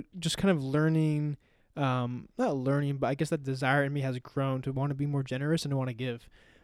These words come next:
Um, it, it, like, excites me now. Like, I get s-, like, pumped up when I think about, like, opportunities to bless someone or to help someone. And, um, I, like, I learned that about myself. That's kind of been newer, you know? I've kind of always thought my whole life, like, I've had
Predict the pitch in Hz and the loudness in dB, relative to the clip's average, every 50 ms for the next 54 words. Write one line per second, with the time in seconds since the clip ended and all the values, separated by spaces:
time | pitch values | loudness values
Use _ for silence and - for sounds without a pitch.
0 | - - 147 139 135 131 123 120 110 104 104 113 123 - - _ _ _ _ _ | -6 -2 0 2 2 2 2 0 -2 -4 -6 -8 -10 -12 -14 _ _ _ _ _
1 | _ _ - - - 170 175 175 165 - - 175 190 208 190 - - - - - | _ _ -14 -4 2 4 4 4 2 2 0 2 2 2 2 0 -2 -6 -8 -10
2 | - - 117 127 - - - 107 107 87 95 107 117 131 - 135 139 143 143 143 | -8 -6 -6 -6 -6 -6 -10 -10 -10 -10 -10 -8 -8 -4 -2 -2 -2 0 0 0
3 | 135 123 - - - - - - _ _ - 123 120 - - - 151 135 127 - | -2 -2 -2 -6 -12 -14 -14 -16 _ _ -10 -10 -8 -4 -2 -2 -2 -2 -4 -6
4 | 143 127 - 131 123 - - 131 131 127 127 123 110 120 - 127 - - - - | -6 -6 -6 -8 -8 -8 -8 -10 -6 -4 -4 -4 -4 -4 -6 -8 -10 -10 -12 -12
5 | 139 135 131 123 - - 120 - 127 127 120 - - 139 131 127 123 120 120 117 | -10 -10 -10 -10 -10 -10 -6 -4 -4 -4 -4 -6 -8 -8 -8 -8 -10 -10 -10 -8
6 | 110 131 127 - - - 131 127 127 123 123 127 131 - - _ _ _ _ _ | -8 -8 -8 -8 -10 -10 -10 -10 -10 -10 -10 -10 -12 -16 -18 _ _ _ _ _
7 | - - _ _ - 139 127 120 117 113 113 113 120 113 110 110 110 107 113 117 | -20 -20 _ _ -14 -10 -8 -8 -8 -8 -8 -10 -10 -10 -10 -10 -10 -12 -14 -18
8 | - _ _ _ _ _ _ _ - 131 - _ _ _ _ - 165 - 143 131 | -20 _ _ _ _ _ _ _ -10 -10 -10 _ _ _ _ -14 -8 -8 -6 -6
9 | 127 127 143 151 147 135 143 131 123 - 127 113 110 107 104 - - 113 101 - | -4 -4 -4 -4 -4 -4 -4 -6 -6 -6 -8 -8 -8 -10 -12 -12 -10 -10 -10 -8
10 | - 139 - - 156 151 139 139 127 127 123 127 127 127 123 117 110 107 110 113 | -8 -6 -4 -2 -2 -2 -2 -4 -6 -6 -6 -6 -4 -4 -4 -4 -4 -6 -6 -8
11 | 113 117 120 127 131 - - 208 185 175 170 160 156 - - 151 143 139 143 135 | -8 -8 -6 -6 -4 0 2 4 6 6 6 6 6 4 2 2 4 4 4 2
12 | 139 139 135 127 123 127 127 131 - - - - - - 147 139 135 | 2 0 0 0 0 -2 -2 -4 -8 -12 -14 -8 -4 -4 -4 -4 -4